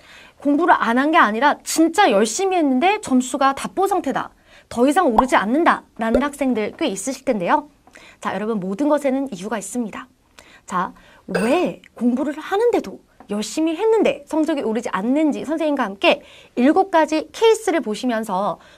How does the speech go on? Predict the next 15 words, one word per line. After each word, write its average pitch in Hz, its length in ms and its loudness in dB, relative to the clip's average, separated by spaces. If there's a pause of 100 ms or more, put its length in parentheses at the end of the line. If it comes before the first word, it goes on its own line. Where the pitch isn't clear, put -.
혹시 381 320 -2
내가 214 280 -2
이런 294 300 0
케이스인가?"라는 302 880 0
거 220 80 -2
한번 233 400 0
생각해 359 340 -4
보세요. 190 340 -10 (480)
자, 262 80 0
그리고 240 500 -2 (200)
어떻게 233 360 -2
극복해야 339 580 0
되는지도 262 540 -2
설명드릴 311 500 -2
테니까 233 520 2